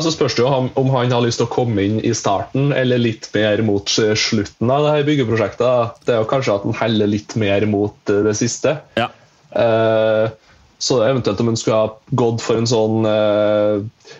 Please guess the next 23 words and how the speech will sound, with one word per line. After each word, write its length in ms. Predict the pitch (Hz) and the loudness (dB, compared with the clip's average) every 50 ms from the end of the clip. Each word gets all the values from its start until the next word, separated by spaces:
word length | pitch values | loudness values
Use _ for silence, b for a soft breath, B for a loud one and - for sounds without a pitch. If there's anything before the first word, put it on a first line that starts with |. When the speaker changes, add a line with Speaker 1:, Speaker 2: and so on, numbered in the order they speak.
| - - | -4 -2
Speaker 1:
ja, 120 | 135 110 - | -2 -2 0
type 280 | - - 151 147 151 | 0 -2 0 0 0
Ralf 240 | 160 151 147 143 147 - | 2 0 0 0 0 -2
Rangnick, 500 | 151 143 135 123 127 135 143 143 - - | -2 0 0 0 0 0 0 -2 -2 -4
litt 140 | 147 143 147 147 | -4 -2 0 -2
mer 100 | 135 135 | -2 0
klubbbygger, 640 | - 139 131 120 117 113 120 120 117 120 123 127 | 0 0 0 0 0 0 0 0 2 2 2 2
Speaker 2:
Ja. 40 | 127 | 2
Speaker 1:
litt 200 | 127 127 127 - | 0 0 0 0
mer 120 | 127 123 | -2 -2
sportsdirektør-tanke. 1300 | 123 - - 131 120 - - 113 110 110 107 - 127 120 120 117 117 117 113 - 113 110 107 - 127 123 127 127 127 120 - - | -2 0 0 -2 -2 0 -2 -2 -2 -2 -2 0 0 2 2 2 2 0 0 0 -2 -2 -2 -2 0 0 2 0 0 -2 -4 -2
Eh, 540 | 117 117 117 120 120 117 117 117 117 120 117 - B B B B B B _ - | -2 0 2 2 2 2 2 2 2 0 0 -2 B B B B B B _ -8
eh, 680 | - - 120 117 117 113 113 113 113 113 110 107 107 104 - _ _ _ _ | -2 0 0 2 2 2 2 2 2 2 2 2 0 -2 -6 _ _ _ _
Pablo 300 | - 131 117 110 113 113 | -4 -2 0 0 0 0
Fonseca, 640 | 107 123 113 113 - 123 113 110 110 - 120 117 117 | 0 0 -2 0 0 0 0 0 0 0 -2 0 0
som 140 | 120 127 117 | 0 0 0
var 80 | 120 123 | 0 0
linket 240 | 120 117 - 107 107 | 0 0 0 0 0
til 80 | 117 | 0
Tottenham 440 | 110 123 110 - - 117 117 110 113 117 | 0 0 -2 -2 -2 -2 -2 0 0 0
nå 80 | 120 117 | 0 0
i 60 | 117 | 0
sommer 460 | - 123 120 117 120 120 120 120 117 | 0 0 0 0 0 0 0 -2 -6